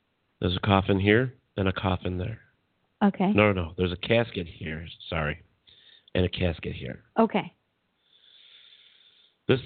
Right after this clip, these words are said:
Speaker 1: casket over here starts shaking and rattling.
Speaker 2: Oh, Lord.
Speaker 1: Starts yelling and screaming.
Speaker 2: Okay.
Speaker 1: This casket over here is being nice and quiet,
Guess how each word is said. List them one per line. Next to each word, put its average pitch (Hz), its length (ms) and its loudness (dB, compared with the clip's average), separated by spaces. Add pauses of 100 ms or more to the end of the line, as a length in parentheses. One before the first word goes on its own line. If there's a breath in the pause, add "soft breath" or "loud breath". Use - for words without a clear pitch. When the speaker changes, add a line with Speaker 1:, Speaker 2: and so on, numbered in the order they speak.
Speaker 1:
casket 95 360 0
over 90 140 0
here 90 180 -4
starts 82 340 -8
shaking 85 300 -6
and 80 100 -4
rattling. 80 420 -4 (320)
Speaker 2:
Oh, 240 160 4
Lord. 202 400 2 (120)
Speaker 1:
Starts 92 360 0
yelling 90 520 0
and 80 160 -16 (160)
screaming. 104 320 -2 (420)
Speaker 2:
Okay. 254 420 0 (760)
Speaker 1:
This 156 140 2 (120)
casket 90 340 -10
over 85 200 -8
here 92 480 -4 (1400)
is 120 160 -16
being 92 180 -8
nice 107 240 -6
and 107 160 -10
quiet, 101 560 0